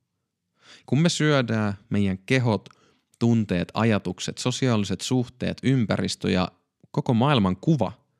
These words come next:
vaikuttaa siihen, miten me oikein ruokamme koemme. Tän takia, vaikka me kuinka puhuttais kaloreista, makroista ja termodynamiikan laista, on jossain kohtaa pakko hypätä katsomaan sitä, mitä me ihmisinä oikein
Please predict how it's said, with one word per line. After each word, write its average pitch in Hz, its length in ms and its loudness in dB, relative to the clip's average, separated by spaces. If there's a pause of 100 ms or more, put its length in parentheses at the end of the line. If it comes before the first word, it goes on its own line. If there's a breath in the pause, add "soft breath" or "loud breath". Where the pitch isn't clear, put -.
(140)
vaikuttaa 104 500 0
siihen, 92 300 -2
miten 101 500 0
me 92 200 0
oikein 90 500 -4
ruokamme 90 520 0
koemme. - 540 -4 (1700 soft breath)
Tän 180 160 6
takia, 113 320 2 (680 loud breath)
vaikka 135 220 4
me 147 100 4
kuinka 175 280 4
puhuttais 123 420 0
kaloreista, 101 580 2
makroista 98 600 0
ja 90 160 -2 (100)
termodynamiikan 92 880 0
laista, 95 440 -2
on 95 100 -2
jossain 120 320 -2
kohtaa 101 300 -4
pakko 127 340 -2
hypätä 95 260 -4
katsomaan 92 500 -4
sitä, 104 400 -6 (260)
mitä 117 200 -2
me 117 140 0
ihmisinä 98 560 0
oikein 82 400 -6